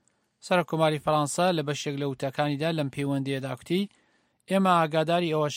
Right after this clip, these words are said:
هەینە کە ئەگەرچی ئەو دەست بەسەرکردنە هەنگاوێکی گرنگە، بەڵام مانایەوە نییە کە کۆتایی بێت، چونکە کەسی دیکەش تا ئێستا گیران و هی دیکەش دەبێت بگیرێن. لەبەرەوەشە کە ئێمە دەزانین کە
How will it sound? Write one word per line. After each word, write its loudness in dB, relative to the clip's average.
هەینە -2
کە -2
ئەگەرچی -4
ئەو -2
دەست -4
بەسەرکردنە -4
هەنگاوێکی -2
گرنگە، 2
بەڵام 2
مانایەوە 2
نییە 0
کە -8
کۆتایی -2
بێت، -4
چونکە -4
کەسی -6
دیکەش -6
تا 0
ئێستا -6
گیران 0
و 0
هی -4
دیکەش -6
دەبێت -4
بگیرێن. -2
لەبەرەوەشە -2
کە -6
ئێمە -4
دەزانین 0
کە -4